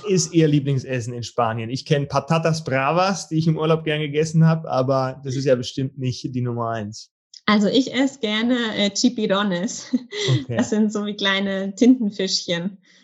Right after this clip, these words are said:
Speaker 2: so gebratene. Also hier allgemein Meeresfrüchte und Fisch ist halt total super, auch so Muscheln und alles, was es,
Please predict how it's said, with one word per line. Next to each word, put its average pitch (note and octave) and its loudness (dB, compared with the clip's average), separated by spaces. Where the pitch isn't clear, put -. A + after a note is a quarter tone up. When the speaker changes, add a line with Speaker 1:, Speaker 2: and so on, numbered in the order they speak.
Speaker 2:
so F#3 2
gebratene. E3 -2
Also G#3 4
hier B3+ 6
allgemein G3 0
Meeresfrüchte A3 0
und F#3+ 0
Fisch C#4 2
ist A3+ -6
halt G3+ -4
total G3 -2
super, C4 2
auch G3+ -4
so F#3 -2
Muscheln A3 2
und G3 -4
alles, G3 -4
was G#3 -2
es, G3 -4